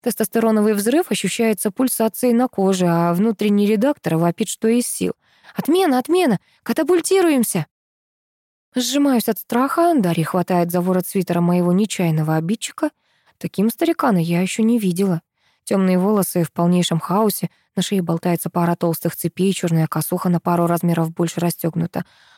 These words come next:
а под ней виднеется мотоциклетный защитный жилет.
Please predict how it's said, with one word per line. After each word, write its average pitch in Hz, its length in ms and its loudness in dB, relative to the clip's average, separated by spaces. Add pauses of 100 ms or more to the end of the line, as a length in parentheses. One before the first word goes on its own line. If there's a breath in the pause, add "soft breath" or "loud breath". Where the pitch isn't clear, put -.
(160 soft breath)
а 180 340 0 (140)
под 190 240 0
ней 320 280 2 (580)
виднеется 220 580 2
мотоциклетный 220 680 0
защитный 220 420 -2
жилет. 214 400 0